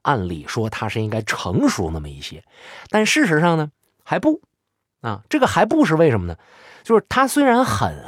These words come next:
爱杨玉环，但这种爱呢是有限度的，他是受自己身份限制的。怎么这么讲呢？我们上一回说，杨玉环跟皇上生气，一急眼就跟皇上吵起来了。皇上一生气呢，把他给撵出去了。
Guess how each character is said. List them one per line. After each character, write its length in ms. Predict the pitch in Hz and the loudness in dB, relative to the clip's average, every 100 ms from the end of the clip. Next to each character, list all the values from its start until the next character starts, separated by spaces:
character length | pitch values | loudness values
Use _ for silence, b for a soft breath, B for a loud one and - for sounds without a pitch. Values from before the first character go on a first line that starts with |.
| - | -2
爱 240 | 220 247 | 0 0
杨 340 | 120 90 85 92 | -2 -4 -6 -6
玉 100 | 95 | -6
环， 440 | 71 76 76 - - _ _ _ - | -6 -10 -10 -12 -14 _ _ _ 0
但 240 | 190 - b b b b b | 0 0 b b b b b
这 140 | 269 | 0
种 140 | 165 110 | 0 2
爱 220 | 214 220 | 2 2
呢 80 | 131 | 0
是 160 | - 202 | 0 0
有 140 | 95 | 0
限 320 | - 311 233 | 0 2 0
度 120 | 95 - | -2 -10
的， 140 | - _ _ | -18 _ _
他 120 | - | -2
是 120 | 220 | 0
受 160 | 247 254 | 2 0
自 180 | - 240 | 0 -4
己 100 | 87 | -4
身 280 | - 226 240 | 0 0 2
份 160 | 202 | 0
限 340 | - 320 320 120 | 2 2 4 2
制 160 | 78 | -6
的。 140 | - - _ _ _ _ _ _ | -16 -20 _ _ _ _ _ _
怎 120 | 131 | -2
么 80 | 170 | 2
这 60 | 285 | 4
么 100 | 220 | 4
讲 220 | 101 73 | 2 0
呢？ 140 | 98 - _ _ _ _ _ _ _ _ | -8 -8 _ _ _ _ _ _ _ _
我 120 | 131 | 0
们 80 | 170 | 2
上 180 | 214 202 | 2 2
一 40 | |
回 120 | 110 | 2
说， 200 | 107 110 B B B B | 2 0 B B B B
杨 200 | 127 156 | 2 4
玉 60 | 208 | 4
环 220 | 120 135 | 4 2
跟 160 | 165 151 | 0 2
皇 180 | 110 | 2
上 80 | 131 | 2
生 160 | 147 165 | 2 0
气， 240 | 185 202 _ _ _ _ | 0 -4 _ _ _ _
一 140 | 254 214 | -4 0
急 100 | 254 | 4
眼 280 | 143 87 | 4 2
就 80 | 113 | 0
跟 100 | 151 | 0
皇 140 | 156 113 | 2 2
上 80 | 160 | 0
吵 320 | - 87 170 | 0 2 2
起 80 | 143 | 0
来 160 | 78 | -2
了。 80 | 76 | -14
皇 260 | - - 135 | -8 2 4
上 100 | 240 | 4
一 80 | 226 | 2
生 180 | 202 226 | 0 0
气 140 | 233 | 0
呢， 100 | 160 | 0
把 80 | 104 | 0
他 60 | |
给 80 | 143 | 0
撵 240 | 190 107 - | 2 0 -4
出 100 | 98 | -2
去 100 | |
了。 140 | 113 | -2